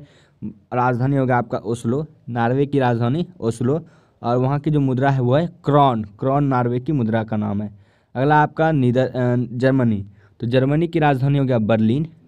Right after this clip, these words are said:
जर्मनी की राजधानी बर्लिन, वहाँ की मुद्रा का नाम होगा यूरो।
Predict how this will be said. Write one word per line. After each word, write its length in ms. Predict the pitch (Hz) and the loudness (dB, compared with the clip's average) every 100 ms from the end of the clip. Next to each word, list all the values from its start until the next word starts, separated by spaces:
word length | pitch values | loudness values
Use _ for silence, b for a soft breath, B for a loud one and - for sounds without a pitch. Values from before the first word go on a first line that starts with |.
| - | -10
जर्मनी 360 | 107 117 131 143 | -4 0 0 0
की 100 | 131 | 0
राजधानी 460 | 123 117 117 117 | 0 -2 -2 0
बर्लिन, 440 | 110 120 117 113 147 b b b 120 | 0 0 0 -2 -4 b b b 0
वहाँ 220 | 131 156 | 2 2
की 140 | 160 | 0
मुद्रा 260 | 156 143 143 | 0 2 0
का 120 | 139 | 0
नाम 160 | 139 123 | 0 0
होगा 140 | 123 | 2
यूरो। 580 | 143 117 113 117 107 | 2 2 2 2 0